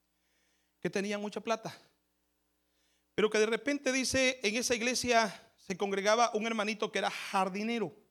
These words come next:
y a veces no tenía tiempo de irse a cambiar a la casa, salía de su trabajo y así se iba a meter al culto.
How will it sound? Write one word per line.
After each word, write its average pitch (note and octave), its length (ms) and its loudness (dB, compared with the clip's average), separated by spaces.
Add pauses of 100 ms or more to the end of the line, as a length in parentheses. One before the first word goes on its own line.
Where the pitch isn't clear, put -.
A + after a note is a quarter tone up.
(600)
y D3+ 80 2
a F3+ 40 6
veces G#3+ 220 4
no G3+ 140 2
tenía F#3+ 300 0
tiempo B3 400 0
de G3+ 100 2
irse A3 640 -2
a F3+ 80 -4
cambiar F3 320 -2
a G3 60 2
la F#3 140 -2
casa, G#3 360 0
salía G3+ 400 -2
de G3+ 100 0
su F#3 140 -2
trabajo F#3 360 0
y A3+ 60 -4
así F#3 220 -6
se F3 120 -6
iba F3 140 -4
a D#3+ 40 -4
meter D#3 260 -10
al E3 100 -8
culto. - 380 -10